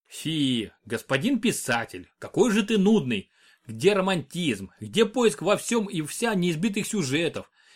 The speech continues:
Где интерес к неведомому? Поехали, Коля, потом да расскажешь. Последнее относилось, понятно, не ко мне. Нельзя быть таким приземленным, Игоревич. И знаешь почему?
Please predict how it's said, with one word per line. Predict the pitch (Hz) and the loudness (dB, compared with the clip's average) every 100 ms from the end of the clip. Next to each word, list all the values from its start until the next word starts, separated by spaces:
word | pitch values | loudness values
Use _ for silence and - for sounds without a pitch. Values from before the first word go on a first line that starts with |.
| _ | _
Где | 127 120 247 | -6 0 2
интерес | 220 220 220 | 4 4 2
к | - | 4
неведомому? | 220 226 240 185 160 135 107 - _ _ _ _ _ | 2 4 4 2 2 0 -2 -6 _ _ _ _ _
Поехали, | - 135 190 233 220 - 113 | -4 0 2 2 2 0 -2
Коля, | - 170 175 101 95 _ | 0 0 0 -2 -6 _
потом | 151 - 262 220 | -4 2 2 4
да | 214 | 2
расскажешь. | 175 - 170 110 95 - _ _ _ _ | 0 0 0 0 -6 -12 _ _ _ _
Последнее | 113 - 160 214 202 | -8 0 2 2 2
относилось, | - 127 127 - 156 147 | -2 -4 -6 -2 -2 -2
понятно, | - 117 127 127 | -2 0 0 0
не | 120 | -4
ко | 113 113 | -2 -2
мне. | 113 98 - _ _ _ | -2 -4 -8 _ _ _
Нельзя | 156 196 160 214 240 | 0 2 2 2 2
быть | 208 | 2
таким | 208 - 214 | 0 0 0
приземленным, | 208 165 180 190 196 135 | 0 0 2 2 2 0
Игоревич. | 165 208 170 135 104 - _ _ _ _ | -2 0 2 0 0 -6 _ _ _ _
И | 131 | -4
знаешь | 139 240 254 | 0 0 0
почему? | - 202 240 202 107 | -2 0 2 2 0